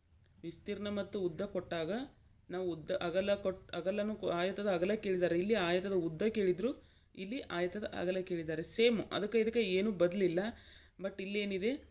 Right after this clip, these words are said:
ಅಗಲ ಇಟ್ಕೊ-, ಈ ಕೊಟ್ಟಿದ್ದಾರೆ ಅಂದ್ರೆ ಇಲ್ಲಿ ನಾವು ಅಗಲ ಇಡೋ ಜಾಗದಲ್ಲಿ ಉದ್ದ ಇಡಬೇಕು. ಇಲ್ಲಿನೂ ಕೂಡ ಅದೇ ಇದೆ ನೋಡಿ, ಇಲ್ಲಿನೂ ಕೂಡ, ಕೂಡ ಅದೇ ಇದೆ. ಆಯತದ ಅಗಲ ಕೇಳಿದ್ದಾರೆ ಸುತ್ತಳತೆ ಮತ್ತು ಉದ್ದ ಕೊಟ್ಟಾಗ ಇಲ್ಲಿ ಏನ್ ಮಾಡ್ಬೇಕು? ಸುತ್ತಳತೆ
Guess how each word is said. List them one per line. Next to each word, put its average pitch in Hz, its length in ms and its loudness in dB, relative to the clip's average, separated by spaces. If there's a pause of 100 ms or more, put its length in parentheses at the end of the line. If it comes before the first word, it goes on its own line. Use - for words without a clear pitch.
(320)
ಅಗಲ 196 300 -2
ಇಟ್ಕೊ-, 202 560 -2
ಈ 185 100 0
ಕೊಟ್ಟಿದ್ದಾರೆ 180 560 -2
ಅಂದ್ರೆ 170 220 -2
ಇಲ್ಲಿ 202 140 -2
ನಾವು 208 400 -4 (280)
ಅಗಲ 185 240 -2
ಇಡೋ 208 280 2
ಜಾಗದಲ್ಲಿ 185 480 2
ಉದ್ದ 175 300 0
ಇಡಬೇಕು. 175 680 -2 (440)
ಇಲ್ಲಿನೂ 226 360 -4
ಕೂಡ 208 180 -4 (180)
ಅದೇ 175 240 0
ಇದೆ 156 160 -2
ನೋಡಿ, 139 320 -6 (400)
ಇಲ್ಲಿನೂ 175 300 -6
ಕೂಡ, 180 220 -4
ಕೂಡ 180 300 -8
ಅದೇ 175 340 -2
ಇದೆ. 180 320 -4 (480)
ಆಯತದ 196 340 -4
ಅಗಲ 180 400 0
ಕೇಳಿದ್ದಾರೆ 175 460 0
ಸುತ್ತಳತೆ 190 640 -4 (200)
ಮತ್ತು 175 280 -6
ಉದ್ದ 175 220 -6
ಕೊಟ್ಟಾಗ 160 480 -4 (720)
ಇಲ್ಲಿ 214 240 -4
ಏನ್ 208 180 -2
ಮಾಡ್ಬೇಕು? 196 360 -2
ಸುತ್ತಳತೆ 208 880 -4